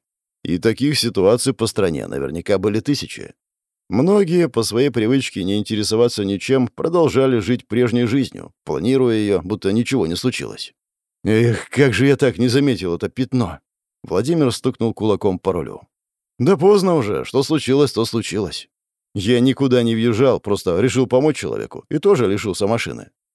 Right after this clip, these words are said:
А там у меня припасы были, одежда, бензин. Машина сама очень дорогая. Тоже жалко было, но деваться некуда. Я уже успел для себя решить, что нет ничего важнее воды, еды и тепла. Остальное — баловство". "Ха, каменный век",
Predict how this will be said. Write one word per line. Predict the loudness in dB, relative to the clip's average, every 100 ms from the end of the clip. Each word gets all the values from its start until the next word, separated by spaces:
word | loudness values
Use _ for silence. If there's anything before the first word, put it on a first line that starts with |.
| -4
А | -2
там | 0 0
у | 0
меня | 0 -2
припасы | -2 -4 0 0 0
были, | -4 -4 -4 -4
одежда, | -4 -2 -4 -4
бензин. | -4 -4 -2 -4 -4 -8 _ _ _ 0
Машина | 2 2 2 2
сама | 2 0 0
очень | -2 -2
дорогая. | 2 2 2 2 2 -2 _ _ -8
Тоже | 0 2 2
жалко | 2 0 0 -6
было, | -10 -12 -8
но | -4 -2
деваться | 2 2 0 -4
некуда. | -4 -6 -14 -16 _ _ _
Я | -4 0 2
уже | 2 2 2
успел | 0 0 0 2
для | 0
себя | 2 2
решить, | 2 0 0 -2
что | -2 -2
нет | 0 0
ничего | -2 0 0 2
важнее | 0 0 -2 -2
воды, | -2 -2 0 0
еды | -2 -6 -4 -4
и | -4 -6
тепла. | -4 0 0 0 _ _ -4
Остальное — | -4 -2 0 2 2
баловство". | 0 -2 -4 -4 -4 -6 _ _ _ _ _ _ _ -14
"Ха, | -12 -12 _ -20 _
каменный | 0 2 4 4 2
век", | 4 0 0